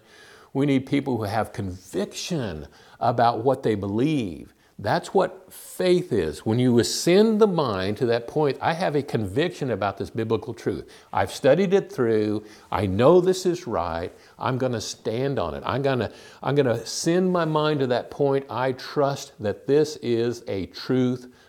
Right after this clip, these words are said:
from God's word." That's what we're talking about when we're talking about faith.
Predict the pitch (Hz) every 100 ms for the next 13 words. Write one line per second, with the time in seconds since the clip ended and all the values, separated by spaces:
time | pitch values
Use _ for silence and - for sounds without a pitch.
0 | _ 131 117 110 110 95 90 92 - 92
1 | 76 - 127 143 170 196 151 151 151 139
2 | 123 - 101 90 85 - - - - 127
3 | 120 113 - 110 98 107 95 92 - -
4 | - 101 92 90 - - 101 85 62 -
5 | _